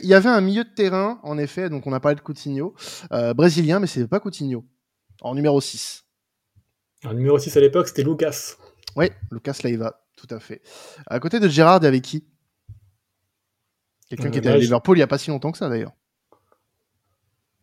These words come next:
Speaker 2: Il y avait Anderson déjà ?
Speaker 1: Oui, Anderson, tout à fait.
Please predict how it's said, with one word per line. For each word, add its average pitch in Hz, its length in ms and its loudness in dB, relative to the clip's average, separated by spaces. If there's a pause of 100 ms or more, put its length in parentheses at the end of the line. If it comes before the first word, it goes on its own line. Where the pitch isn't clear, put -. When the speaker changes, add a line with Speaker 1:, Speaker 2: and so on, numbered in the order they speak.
(380)
Speaker 2:
Il 139 100 -4
y 131 60 2
avait 123 120 0
Anderson 147 360 0
déjà ? 202 340 0 (180)
Speaker 1:
Oui, 196 100 2 (300)
Anderson, 120 480 -6 (420)
tout 139 140 -12
à 123 80 -8
fait. - 240 -18